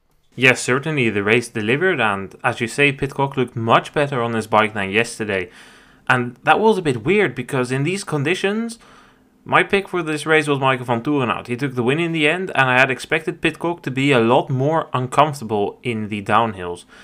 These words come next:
However, he had the control of his bike, he was sending it, and maybe it's more of his mountain bike experience that he can rely on for these type of corners, that it's just sending it downhill ridiculously quick.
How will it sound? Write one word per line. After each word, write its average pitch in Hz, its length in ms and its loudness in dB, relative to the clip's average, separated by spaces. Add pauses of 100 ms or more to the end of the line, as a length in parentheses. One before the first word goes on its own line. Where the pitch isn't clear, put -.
(260)
However, 143 360 4
he 151 220 2
had 160 200 2
the 156 60 -6
control 156 440 0
of 143 80 0
his 143 140 -4
bike, 139 320 2
he 139 100 -2
was 123 280 0
sending 147 360 -2
it, 156 200 -4
and 113 360 0 (280)
maybe 175 480 2
it's 170 220 -4
more 147 260 4
of 135 60 2
his 117 160 -2
mountain 135 400 2
bike 170 220 -2
experience 165 580 -4
that 156 120 -4
he 151 60 -6
can 156 180 -8
rely 151 380 4
on 160 140 -6
for 139 240 -4
these 135 400 -2
type 170 260 2
of 165 160 -8
corners, 214 420 0
that 127 140 0
it's 113 140 -6
just - 340 -8
sending 139 440 2
it 123 180 -4
downhill 120 600 4
ridiculously 131 720 0
quick. 214 400 -6